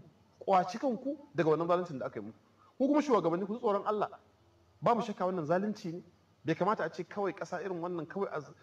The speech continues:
batta sasakai ba sai yadda ake akwai. Ko in ce yanki irin wannan. Dan a can kudu ai ba a yi wannan al'amar. Kuma su nan dai da ake la'akarin nan ne inda ruhin musulunci yake, ya kamata a ce an ceci wannan al'amari. Kuma ana magana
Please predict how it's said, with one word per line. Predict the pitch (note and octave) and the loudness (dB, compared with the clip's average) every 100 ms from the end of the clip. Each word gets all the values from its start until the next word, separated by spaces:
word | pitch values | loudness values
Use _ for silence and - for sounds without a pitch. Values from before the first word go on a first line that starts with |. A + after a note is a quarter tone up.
| _ - | _ -4
batta | D3 F#3+ G3 D3 - - | 0 0 0 -2 -4 -14
sasakai | - D#3+ C#3+ D3+ D3+ D3 | -4 0 0 -4 -4 -2
ba | F3 | -2
sai | G#3+ G3 | 0 0
yadda | F3 | 0
ake | D#3 - | -4 -6
akwai. | F#2 B2+ - _ | -8 -10 -14 _
Ko | G#3+ | 2
in | A3 | 4
ce | A3 | 4
yanki | F3+ G#3 G#3+ G#3 | 6 6 2 0
irin | F#3 E3+ D3 | 4 4 4
wannan. | D3 A#2 | 0 2
Dan | A3 C#4+ | 2 4
a | G#3+ | 2
can | - A3+ | 0 -2
kudu | A#3+ A3 | -2 -2
ai | - | 0
ba | - | 0
a | F3+ | 2
yi | E3+ | 2
wannan | D#3 | 2
al'amar. | C3 C3 A2 - _ _ _ _ _ _ _ _ _ _ _ | -2 -4 -6 -12 _ _ _ _ _ _ _ _ _ _ _
Kuma | - G#3 | 2 4
su | - A#3 | 2 0
nan | D3+ A#3+ A#3+ E3 | 4 4 4 4
dai | G#3 | 4
da | F3 | 4
ake | - D3+ A2+ - | 2 -2 -2 -4
la'akarin | C#3 E3+ D#3+ D#3 E3 | -2 0 0 0 0
nan | D#3+ | 0
ne | D3 | 0
inda | D#3 E3 C3+ | -2 -4 -4
ruhin | B2+ D#3+ C#3+ | 0 0 0
musulunci | C#3 D3 D3 C#3+ | -2 -2 -2 -4
yake, | C3+ C#3+ | -6 0
ya | F3+ | 0
kamata | D#3 E3 C#3 | 0 -2 -2
a | |
ce | C3 C#3 - - | -4 -8 -8 -2
an | F#3 | -2
ceci | E3 C3 | -2 -4
wannan | D3+ C3+ | -4 -4
al'amari. | F2 G#2 E2 _ _ _ _ | -8 -12 -16 _ _ _ _
Kuma | D#3 G3+ | 4 6
ana | G3+ | 6
magana | D#3 F3 D#3 | 6 4 4